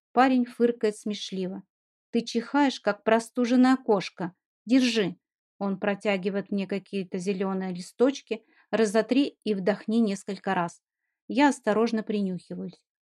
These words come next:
Очень похоже на мяту. Растираю. Втягиваю запах как можно старательнее. И, о чудо, даже оттенка жуткой вони не остаётся. Гарью немного тянет, но это скорее со стороны деревни.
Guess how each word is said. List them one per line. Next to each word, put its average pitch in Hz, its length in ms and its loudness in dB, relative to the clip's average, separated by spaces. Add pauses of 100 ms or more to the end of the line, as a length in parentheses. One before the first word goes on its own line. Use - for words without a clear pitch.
Очень 262 340 0
похоже 226 420 2
на 214 140 -2
мяту. 185 420 -4 (300)
Растираю. 196 720 -2 (400)
Втягиваю 196 560 -2
запах 190 420 -4
как 190 220 -6
можно 196 300 -4
старательнее. 196 800 -2 (360)
И, 220 120 -2
о 247 200 4
чудо, 190 540 -4 (400)
даже 220 380 2
оттенка 262 500 2
жуткой 214 380 -2
вони 262 260 6
не 202 160 0
остаётся. 214 760 -2 (400)
Гарью 247 380 4
немного 202 440 -2
тянет, 254 460 4
но 202 180 0
это 240 160 0
скорее 214 500 0
со 202 140 -10
стороны 202 420 -2
деревни. 190 560 -2